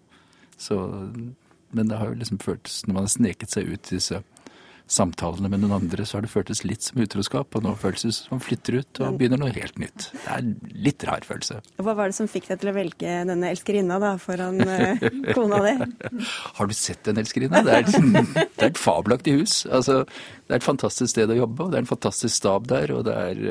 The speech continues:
Speaker 1: eh, ja, det er muligheter til å gjøre så mye spennende ting at, eh, det er den typen tilbud du bare ikke kan si nei til.
Speaker 2: Hva håper og tror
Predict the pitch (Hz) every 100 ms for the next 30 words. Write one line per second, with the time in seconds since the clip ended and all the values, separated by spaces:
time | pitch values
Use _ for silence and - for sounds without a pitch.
0 | 95 101 - _ - - _ _ _ 127
1 | 131 - 113 120 95 98 110 120 104 107
2 | - 98 95 98 - 90 87 95 95 -
3 | - - 110 101 - - 104 _ _ _
4 | - - - 135 - 92 90 95 98 -
5 | 98 90 - 87 92 87 80 80 - -
6 | - - - - 104 - - - _ -
7 | - - 247 - 240 156 _ - 202 208
8 | 202 208 - 214 214 -